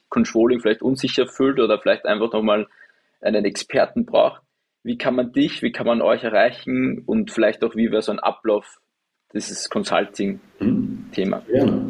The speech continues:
Speaker 2: Also erstmal erreichen, äh, könnt ihr jetzt immer auf LinkedIn, einfach gerne Paul Hoppe eingeben, mir schreiben, äh, bin da immer offen für, für Nachrichten oder wenn's mal kleinere Fragen sind.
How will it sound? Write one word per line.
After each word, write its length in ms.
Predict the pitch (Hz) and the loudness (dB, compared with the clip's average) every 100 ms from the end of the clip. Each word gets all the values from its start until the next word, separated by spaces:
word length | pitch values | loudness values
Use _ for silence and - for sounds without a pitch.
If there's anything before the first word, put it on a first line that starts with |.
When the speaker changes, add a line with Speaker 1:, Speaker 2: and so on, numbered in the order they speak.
| - - - | -8 -8 -2
Speaker 2:
Also 140 | 107 | 2
erstmal 300 | 117 120 110 | 2 2 4
erreichen, 440 | 110 127 185 180 | 4 4 4 4
äh, 140 | 123 120 | 4 2
könnt 220 | 123 143 | 4 2
ihr 60 | 139 | 2
jetzt 60 | |
immer 200 | 143 147 | 2 2
auf 100 | 123 | 2
LinkedIn, 420 | 107 139 196 175 | 2 4 4 2
einfach 220 | 120 127 - | 2 0 2
gerne 300 | 117 120 123 | 2 2 2
Paul 160 | 117 113 | 2 2
Hoppe 260 | 110 131 | 4 2
eingeben, 440 | 113 127 131 131 117 | 4 2 4 6 4
mir 80 | |
schreiben, 500 | 113 104 110 143 139 | 2 2 4 4 4
äh, 240 | - 104 101 | 4 4 4
bin 120 | 110 | 4
da 80 | 107 | 4
immer 140 | 107 | 4
offen 200 | - 117 | 2 0
für, 200 | 104 104 | 2 2
für 140 | 101 104 | 2 4
Nachrichten 380 | 95 113 113 | 4 2 2
oder 80 | 101 | 2
wenn's 160 | 95 95 | 2 0
mal 80 | 92 | -2
kleinere 340 | - 95 90 | 0 0 0
Fragen 300 | 87 87 98 | -2 0 2
sind. 240 | - - | 2 0